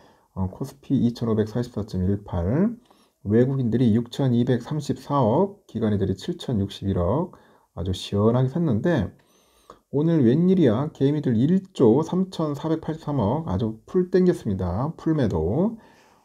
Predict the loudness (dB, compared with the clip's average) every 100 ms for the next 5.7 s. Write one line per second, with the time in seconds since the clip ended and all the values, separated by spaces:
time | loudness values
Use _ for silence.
0 | -12 -6 -2 0 0 0 0 -2 -4 -4
1 | -2 0 -2 -2 -2 0 2 2 2 4
2 | 2 2 -4 _ _ _ _ _ _ _
3 | _ -20 -20 _ -4 0 2 4 4 4
4 | 2 2 2 6 4 2 -14 _ _ _
5 | -16 -12 -6 -4 -4 -6